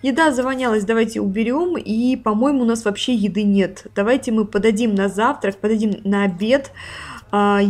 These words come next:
я хочу что-нибудь приготовить из рыбы, потому что у нас рыба есть, э, печенье новогоднее мы можем уже, уже делать,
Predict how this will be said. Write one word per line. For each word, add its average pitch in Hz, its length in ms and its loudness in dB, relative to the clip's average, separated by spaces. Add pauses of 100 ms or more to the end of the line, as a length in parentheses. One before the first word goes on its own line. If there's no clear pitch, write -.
я 285 200 2
хочу 269 340 -2
что-нибудь 262 500 0
приготовить 220 680 0
из 214 180 -2
рыбы, 226 400 2
потому 214 320 -4
что 233 140 -4
у 214 40 -2
нас 220 260 -2
рыба 220 280 2
есть, 233 560 2
э, 202 500 4
печенье 220 380 0
новогоднее 202 600 2
мы 254 140 0
можем 269 340 -2
уже, 262 300 -2
уже 233 300 0
делать, 240 580 2